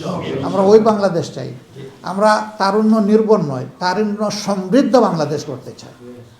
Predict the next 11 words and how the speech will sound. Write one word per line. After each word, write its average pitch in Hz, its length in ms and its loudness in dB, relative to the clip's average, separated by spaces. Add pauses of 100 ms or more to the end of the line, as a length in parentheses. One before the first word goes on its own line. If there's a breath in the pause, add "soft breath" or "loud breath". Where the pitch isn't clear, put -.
(360)
এই 247 440 4
আন্দোলনে 220 580 0
তরুণরা 208 680 0
তারা 185 220 -6
নেতৃত্ব 180 500 -8
দিয়েছে, 143 460 -10 (360 soft breath)
আমি 165 160 -4 (100)
বারবার 185 460 4
তাদেরকে 170 400 -6
স্যালুট 147 420 -6
জানাই। 113 240 -14